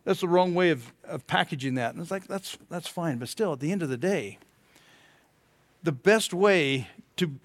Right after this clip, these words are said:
to go into a relationship or dating relationship is an abstinence relationship, because if that doesn't work out, there's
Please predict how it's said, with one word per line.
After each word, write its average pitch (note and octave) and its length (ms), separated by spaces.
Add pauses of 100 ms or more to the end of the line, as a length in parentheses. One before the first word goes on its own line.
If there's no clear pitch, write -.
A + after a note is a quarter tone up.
to F#3 100
go G3 200
into F3+ 220
a - 20
relationship D#3+ 920
or D#3+ 120
dating E3 420
relationship D3 680 (840)
is D#3+ 160
an D#3+ 220 (220)
abstinence F3 540
relationship, D#3 640
because D3+ 540
if E3+ 80
that G#3 160
doesn't F3 260
work F3+ 220
out, D3 340 (3250)
there's E3 560